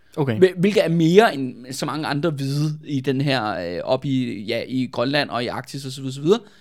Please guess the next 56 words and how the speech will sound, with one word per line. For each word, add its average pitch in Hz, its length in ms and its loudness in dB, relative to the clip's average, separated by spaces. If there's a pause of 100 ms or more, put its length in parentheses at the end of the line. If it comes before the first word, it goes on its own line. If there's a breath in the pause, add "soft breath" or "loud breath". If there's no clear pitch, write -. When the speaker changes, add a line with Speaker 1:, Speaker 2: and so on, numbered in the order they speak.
(420 soft breath)
Speaker 2:
Men 175 180 0
han 185 140 -4
er 165 60 -2
kun 202 240 -2 (100)
en 226 260 -6
sekstedel 151 540 -4
grønlænder. 110 400 -12 (680)
Speaker 1:
Okay, 113 220 -4
så - 120 -8
det 135 60 0
er 135 40 4
Speaker 2:
Hans 135 140 4
Speaker 1:
rimelig, 127 180 0
det 156 40 4
er 165 60 6
langt 233 120 8
ude. 277 60 4
Speaker 2:
oldemor 196 360 2
var 139 300 -2
halvt 165 260 -4
grønlandsk. - 520 -10 (240)
Speaker 1:
Ja, - 80 -12 (220)
okay, - 220 -18
så - 100 -12
det 131 100 2
er 143 40 2
rimelig 156 160 2
langt 117 180 0
ude. 107 140 -4 (180)
Speaker 2:
Ja, 185 100 6 (520 soft breath)
og 165 80 0
det 208 80 6
er 226 80 6
sådan 240 200 -2
her, 226 140 0 (100)
at 175 140 -4
han 180 220 -6 (180)
er 175 120 0 (120)
i, 196 280 -8
altså, 170 180 -2
han 180 160 -2
er 175 80 0
nærmest 190 340 0
så 185 60 -6
fjernest 185 360 -2
for, 139 320 2
for 143 80 0
en 135 80 0
grønlænder, 156 280 -2
som 151 100 -6
overhovedet 156 240 0
at - 60 -2
være. 131 120 0 (340 soft breath)
Han 214 120 4
kommer 208 240 0
netop, 196 260 0